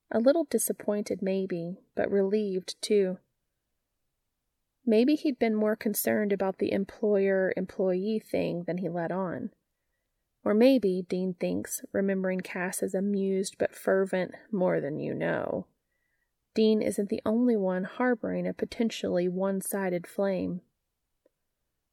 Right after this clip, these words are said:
Either way, he's relieved that Cass took the whole thing like a champ.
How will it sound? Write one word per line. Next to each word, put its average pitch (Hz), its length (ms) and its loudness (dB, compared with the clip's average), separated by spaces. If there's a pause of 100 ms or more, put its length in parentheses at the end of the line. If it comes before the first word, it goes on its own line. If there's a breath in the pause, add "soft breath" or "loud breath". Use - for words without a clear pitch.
(120)
Either 294 280 4
way, 185 440 0 (380)
he's 269 300 2
relieved 226 520 2
that - 180 0
Cass 190 380 2
took - 200 -6
the 196 100 2
whole 190 220 2
thing 185 280 -4
like 175 220 -6
a 190 60 -6
champ. 180 500 -6